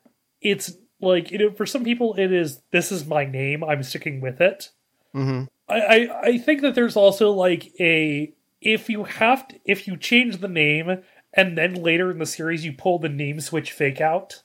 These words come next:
Speaker 2: Yeah, narratively,
Speaker 1: It,
Speaker 2: that's,
Speaker 1: it, it, it
Speaker 2: that's
Speaker 1: becomes,
Speaker 2: a good,
Speaker 1: it becomes,
Speaker 2: that's a good answer.
Speaker 1: it's cheaper.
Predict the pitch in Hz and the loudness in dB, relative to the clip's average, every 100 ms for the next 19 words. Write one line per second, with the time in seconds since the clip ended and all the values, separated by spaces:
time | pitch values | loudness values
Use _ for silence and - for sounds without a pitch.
0 | - 151 123 101 - 151 202 185 156 127 | -2 0 0 -2 -4 2 4 4 0 0
1 | 131 202 - 202 190 202 - 147 202 196 | 2 4 6 4 6 4 4 2 4 4
2 | 190 196 180 196 196 139 135 120 120 113 | 4 0 -2 2 2 2 0 -2 -4 -4
3 | - 110 101 156 135 127 | -4 -6 -6 -6 -6 -12